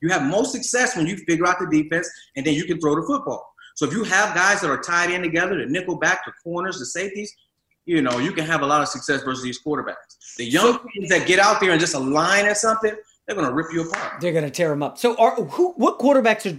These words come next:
Speaker 2: are, are doing a good job right now of reading and diagnosing the defenses?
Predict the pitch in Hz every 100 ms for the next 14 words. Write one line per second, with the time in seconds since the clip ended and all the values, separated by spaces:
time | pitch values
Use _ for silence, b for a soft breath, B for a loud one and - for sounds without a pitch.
0 | - 180 147 196 190 135 185 156 180 135
1 | 131 180 180 139 147 156 151 135 120 117
2 | 123 160 175 170 147 127 151 151 143 143
3 | 139 127 117 123 113 107 - -